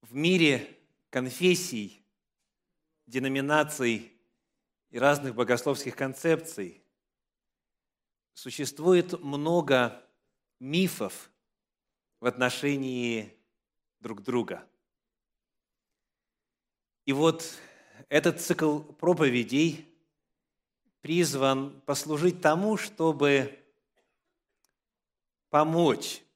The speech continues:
неадвентистам услышать, кто такие адвентисты и чему верят на самом деле.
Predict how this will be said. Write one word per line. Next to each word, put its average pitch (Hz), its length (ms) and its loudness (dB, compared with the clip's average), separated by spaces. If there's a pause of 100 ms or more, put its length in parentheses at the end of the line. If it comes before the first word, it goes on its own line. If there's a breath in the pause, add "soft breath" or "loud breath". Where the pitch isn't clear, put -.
неадвентистам 151 1500 -2 (2250)
услышать, 151 720 0 (140)
кто - 200 0
такие 185 320 4
адвентисты 175 800 2
и 165 60 -2
чему 170 300 0
верят 160 380 2
на 147 100 -2
самом 180 440 0
деле. 110 580 -6